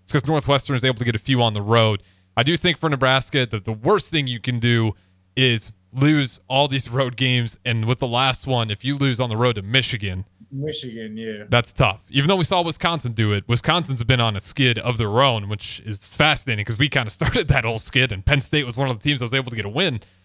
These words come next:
Speaker 1: on Wisconsin. But I do think, I'm gonna go ahead and say, if you can just win, looking at Nebraska, 'cause I think if you can get three out of these last five,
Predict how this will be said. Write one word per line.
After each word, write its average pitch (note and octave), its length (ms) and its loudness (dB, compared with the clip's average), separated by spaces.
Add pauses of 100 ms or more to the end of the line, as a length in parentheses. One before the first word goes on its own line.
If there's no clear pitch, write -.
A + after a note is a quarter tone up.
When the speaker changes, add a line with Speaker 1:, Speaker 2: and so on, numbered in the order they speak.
(220)
Speaker 1:
on D3+ 180 4
Wisconsin. C3+ 640 0 (340)
But A#2+ 100 2
I B2+ 40 4
do F#3+ 200 0
think, D#3+ 360 2
I'm E3 100 2
gonna B3 120 2
go F#3 140 4
ahead D#3 100 6
and C#3 60 -6
say, D#3+ 260 2
if B2+ 260 0
you F#3+ 140 0
can G#3+ 180 0
just D3 300 0
win, A#2+ 540 2 (1000)
looking E3+ 320 2
at D#3+ 120 2
Nebraska, A#2+ 480 0
'cause A2+ 40 -6
I B2+ 80 2
think F#3 200 0
if E3 80 -4
you D#3+ 100 0
can D#3 80 -2
get C#3 200 0 (840)
three C#3 360 2
out E3 120 2
of C3+ 100 -8
these C3+ 180 -2
last C3+ 320 -2
five, C#3+ 480 -2